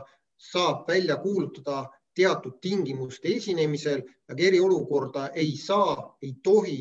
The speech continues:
ei või välja kuulutada selleks, et anda inimestele tugevam sõnum. See on nagu asja üks külg. Teine tähendus on see, et, äh, ma,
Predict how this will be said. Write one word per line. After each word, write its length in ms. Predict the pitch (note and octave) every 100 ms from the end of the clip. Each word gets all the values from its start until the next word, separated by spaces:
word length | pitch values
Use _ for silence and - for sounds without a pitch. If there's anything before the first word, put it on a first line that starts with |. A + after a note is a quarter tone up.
| B2+ -
ei 120 | C3+ C3
või 300 | F3 G3 C#3
välja 240 | C#3+ E3+ F3+
kuulutada 320 | E3+ D#3 - B2
selleks, 380 | G3 F3+ C3 C3
et 100 | C3+
anda 200 | E3+ C#3+
inimestele 680 | D#3+ C#3 B2 - C3+ B2+ C3 - _ _
tugevam 420 | - F3 C#3+ B2+ B2+
sõnum. 360 | F#3 F3 B2+ -
See 80 | D#3+
on 80 |
nagu 160 | D3+ D#3+
asja 220 | E3 E3+
üks 160 | G#3 -
külg. 260 | - A#2+ - _ _ _ _ -
Teine 580 | A3+ A#3 D#3+ C#3+ C#3+ - - - -
tähendus 380 | E3 E3 C#3 D#3
on 80 | C#3
see, 260 | G#3+ G3
et, 200 | C3+ - C#3+
äh, 260 | C#3 C#3 C#3 _ _ _ _ _ F#3
ma, 140 | E3